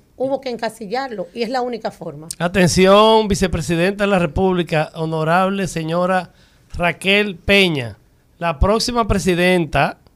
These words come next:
Speaker 2: presidenta o presidenta, como quieren llamarlo, dependiendo que lo
Speaker 1: Presidente.
Speaker 2: haga, eh, del Colegio de Odontólogos Dominicanos, la va a visitar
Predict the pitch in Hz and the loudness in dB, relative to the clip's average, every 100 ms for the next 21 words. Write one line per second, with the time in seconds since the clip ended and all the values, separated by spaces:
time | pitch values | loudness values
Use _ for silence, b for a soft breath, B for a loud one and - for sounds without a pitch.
0 | - 139 - 139 220 240 151 131 127 180 | -8 -8 -6 -6 -6 -6 -6 -4 -4 -4
1 | 160 127 123 113 143 156 143 147 131 127 | -6 -10 -10 -8 -8 -6 -6 -6 -6 -6
2 | 135 151 135 131 117 110 _ b b b | -4 -4 -8 -8 -10 -14 _ b b b
3 | _ _ _ _ _ _ _ 147 156 156 | _ _ _ _ _ _ _ -2 -2 -2
4 | 160 156 160 180 196 196 190 202 - 160 | -4 -2 0 4 6 6 6 2 -2 -2
5 | 156 151 143 143 165 156 151 170 185 185 | 0 2 0 -2 -4 -2 -2 -2 0 0
6 | 165 151 135 151 139 139 139 b b b | 0 -2 -2 0 0 -2 -6 b b b
7 | b _ - 135 123 131 156 143 165 160 | b _ -10 -6 -2 -2 -2 -2 -2 0
8 | 156 147 | 0 -2